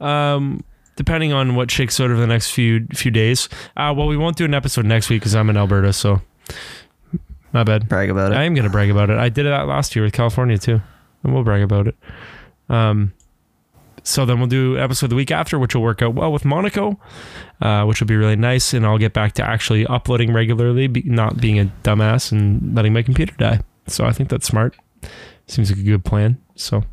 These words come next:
Speaker 1: hey, thanks for, thanks for your insight, Steve.
Speaker 2: You're welcome.
Speaker 1: Thank you. Thank you. Always having the, uh,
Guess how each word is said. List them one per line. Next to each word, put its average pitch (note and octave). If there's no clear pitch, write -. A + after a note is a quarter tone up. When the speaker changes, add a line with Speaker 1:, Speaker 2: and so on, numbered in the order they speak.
Speaker 1:
hey, D#3+
thanks E3
for, D#3+
thanks D3+
for D3+
your A#2+
insight, A2
Steve. A2+
Speaker 2:
You're B2+
welcome. A#2+
Speaker 1:
Thank E3
you. C3+
Thank A2+
you. A#2+
Always C3+
having B2+
the, G#2+
uh, G2